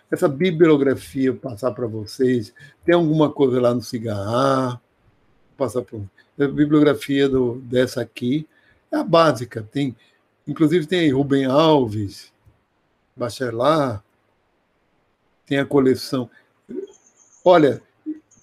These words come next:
tem no Cigarra, aí pra você, eu tenho que passar tudo, mesmo que você assista a aula de manhã,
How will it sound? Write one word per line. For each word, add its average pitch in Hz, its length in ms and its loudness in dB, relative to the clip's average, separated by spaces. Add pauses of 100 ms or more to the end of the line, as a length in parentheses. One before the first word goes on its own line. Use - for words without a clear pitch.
tem 180 240 0
no 127 800 0 (200)
Cigarra, 127 680 2 (800)
aí 127 100 0
pra 139 160 0
você, 123 340 -4
eu 113 60 -6
tenho 139 180 -2
que - 60 -14
passar 120 300 -2
tudo, 127 280 -4
mesmo 147 220 4
que 135 60 -6
você 135 120 0
assista 127 320 -2
a 123 40 2
aula 123 200 2
de 117 100 -6
manhã, 123 420 0